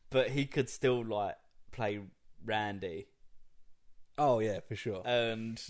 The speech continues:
Speaker 1: like,
Speaker 2: Yeah.
Speaker 1: yeah.
Speaker 2: And then, uh, Trey would play, uh,
Speaker 1: Mm.
Speaker 2: Carl's dad.
Speaker 1: Maybe if they'd done it with, like, if he, if they played multiple characters.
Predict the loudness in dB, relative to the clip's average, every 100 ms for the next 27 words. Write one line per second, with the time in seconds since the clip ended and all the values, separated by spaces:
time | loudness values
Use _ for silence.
0 | -4 0 0 0 0 0 0 -2 -6 -2
1 | 2 2 2 -2 -4 -4 -4 -4 -8 _
2 | -18 -18 -18 -18 -16 -16 -18 -8 -4 -2
3 | -4 -6 -6 -6 -6 -8 -14 -8 -4 -2
4 | -4 -6 -8 -8 -10 -12 -14 -16 -4 0
5 | 2 0 2 2 2 0 0 -2 -2 -2
6 | -8 -8 -8 -4 -4 -2 -6 -2 -2 0
7 | -4 -2 -6 -6 -10 -12 -16 -20 -8 -2
8 | -2 -2 -10 -10 -14